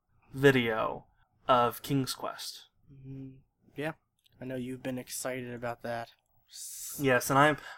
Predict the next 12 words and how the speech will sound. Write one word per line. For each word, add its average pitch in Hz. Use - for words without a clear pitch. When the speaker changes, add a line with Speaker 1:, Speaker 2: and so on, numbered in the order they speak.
Speaker 1:
I 151
have, 170
I 156
have 156
something 185
in 156
the 147
works 135
to 127
make 135
this -
the, 131